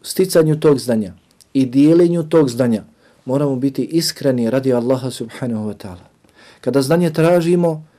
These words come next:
da ga tražimo radi Allaha subhanahu wa ta'ala, ni radi koga drugog. I kada ga dijelimo, odnosno kada podučavamo nauke, da to činimo radi Allaha subhanahu wa ta'ala.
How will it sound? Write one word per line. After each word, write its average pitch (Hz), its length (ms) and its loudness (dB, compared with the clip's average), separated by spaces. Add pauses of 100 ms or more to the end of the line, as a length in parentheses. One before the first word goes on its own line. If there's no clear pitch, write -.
(140)
da 127 60 -10
ga 123 120 -4
tražimo 143 580 -2
radi 127 220 0
Allaha 127 340 0
subhanahu 139 520 -6
wa 120 180 -6
ta'ala, 110 240 -6
ni 135 200 -2
radi 170 200 0
koga 135 240 0
drugog. 95 320 -6 (760)
I 135 120 -4
kada 156 220 2
ga 147 140 2
dijelimo, 139 560 2
odnosno 151 380 -4
kada 143 200 0
podučavamo 151 760 -2
nauke, 156 480 -2 (440)
da 127 80 -8
to 127 160 -4
činimo 131 460 -2 (440)
radi 123 280 -2
Allaha 123 360 -2
subhanahu 117 680 -8
wa 104 100 -6
ta'ala. 90 240 -18